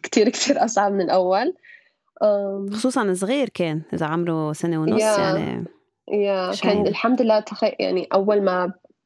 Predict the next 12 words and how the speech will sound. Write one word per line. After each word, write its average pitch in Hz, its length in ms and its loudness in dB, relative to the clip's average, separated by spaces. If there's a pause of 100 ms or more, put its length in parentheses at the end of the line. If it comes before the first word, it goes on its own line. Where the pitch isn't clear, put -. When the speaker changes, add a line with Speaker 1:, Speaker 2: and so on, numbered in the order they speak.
(140)
Speaker 1:
عرفت 190 440 -2
إني 214 180 4
حامل، 208 600 0 (220)
آه، 190 200 0
بعد 196 300 2
أسبوعين 190 520 2
يمكن 226 460 2 (540)
انقبل 190 420 4
هو 190 180 -2
أخيرًا 185 440 -2
في 180 340 -4
حضانة، 180 720 -2